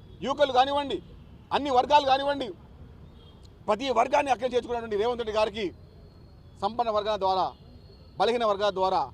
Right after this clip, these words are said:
నాయకత్వాన్ని పెంపొంది-, ఉంచే విధంగా ఆయన ముందుకెళ్తున్నారు. వారికి వా-, ధన్యవాదాలు.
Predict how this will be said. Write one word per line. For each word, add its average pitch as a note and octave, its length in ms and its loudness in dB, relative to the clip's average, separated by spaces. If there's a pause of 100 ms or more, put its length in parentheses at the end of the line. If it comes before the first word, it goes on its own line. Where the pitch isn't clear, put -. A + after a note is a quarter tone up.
(560)
నాయకత్వాన్ని A3 500 0
పెంపొంది-, F#3 880 -10
ఉంచే F3 180 -4 (120)
విధంగా B3 340 4
ఆయన F3+ 180 -6
ముందుకెళ్తున్నారు. F#3+ 500 -8 (680)
వారికి E3+ 280 0
వా-, D#3+ 160 -8
ధన్యవాదాలు. C3 420 -10